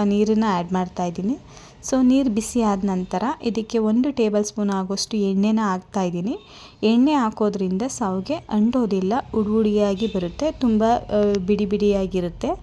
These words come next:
ಚೆನ್ನಾಗಿರುತ್ತೆ ಅಂತೇಳಿ ಒಂದು ಐದು ನಿಮಿಷ ಬೇಯಿಸ್ಕೊಳ್ಳಿ ಸಾಕು. ಐದು ನಿಮಿಷ, ಆ,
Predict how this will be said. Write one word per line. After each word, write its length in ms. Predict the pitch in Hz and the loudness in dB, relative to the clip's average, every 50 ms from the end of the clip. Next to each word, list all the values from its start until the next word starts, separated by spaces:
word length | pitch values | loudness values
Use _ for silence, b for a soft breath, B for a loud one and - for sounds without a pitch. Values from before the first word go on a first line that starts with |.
| B B B B B B B B - | B B B B B B B B 0
ಚೆನ್ನಾಗಿರುತ್ತೆ 720 | 247 240 233 240 247 247 220 208 190 180 185 - 180 175 175 | 2 2 4 4 4 4 2 2 0 0 -2 -2 -4 -2 0
ಅಂತೇಳಿ 500 | 190 196 185 - 180 175 170 170 208 302 381 - - B B B B B B B - 254 | -2 -2 -2 -2 -2 -2 0 0 0 0 0 -2 -8 B B B B B B B -2 0
ಒಂದು 140 | 254 247 247 233 240 | 2 2 2 2 2
ಐದು 180 | 254 262 220 240 233 | 2 2 2 2 2
ನಿಮಿಷ 200 | 220 214 - 240 240 240 302 - - - 190 208 | 2 0 0 -2 -2 -4 -6 -10 -10 -4 0 2
ಬೇಯಿಸ್ಕೊಳ್ಳಿ 580 | 202 208 202 - - - 202 190 185 220 285 - - - - | 2 2 2 -2 -4 -2 0 0 0 0 -2 -4 -10 -8 -4
ಸಾಕು. 400 | 220 190 185 190 190 - 226 196 190 | 0 0 0 0 0 0 0 0 0
ಐದು 140 | 208 202 196 196 | 0 -2 -2 -2
ನಿಮಿಷ, 260 | 185 180 180 170 - - 262 349 403 - B B B B B B B | -2 -2 -2 -4 -6 -8 -8 -10 -10 -12 B B B B B B B
ಆ, 80 | 240 | -4